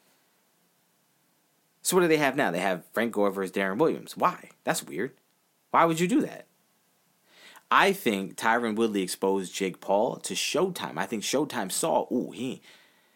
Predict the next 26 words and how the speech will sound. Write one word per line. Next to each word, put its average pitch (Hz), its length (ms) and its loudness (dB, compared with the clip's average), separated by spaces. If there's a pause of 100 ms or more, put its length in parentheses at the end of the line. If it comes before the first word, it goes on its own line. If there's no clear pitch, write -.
(180)
he 143 100 -2
ain't 135 140 2
no - 160 -10
good. - 340 -8 (840)
He 139 160 2
not, 143 360 2
he's 160 240 2
not 135 440 0
good. 101 420 0 (580)
He's 139 160 2
not 170 240 4
good 127 220 4
enough." 101 440 2
To - 100 -4
the 101 100 0
game 233 320 2
plan, 175 240 2
I 151 100 4
think, 226 360 0
was 87 480 -2 (1400)
Tyron 87 340 -2
Woodley, 107 380 -4 (680)
Tommy 85 360 -4
Fury, 101 520 -4 (680)
legitimate 85 720 -4
boxer. - 380 -8